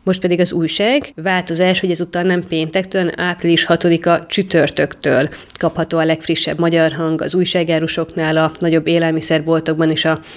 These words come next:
benzinkutakon például. A húsvéti hosszú hétvége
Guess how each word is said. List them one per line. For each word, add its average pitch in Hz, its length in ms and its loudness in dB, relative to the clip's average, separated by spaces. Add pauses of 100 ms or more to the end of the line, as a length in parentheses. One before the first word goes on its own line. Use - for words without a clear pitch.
(120)
benzinkutakon 165 800 0
például. 170 460 4 (140)
A 175 60 -4
húsvéti 170 400 2
hosszú 165 280 0
hétvége 160 640 2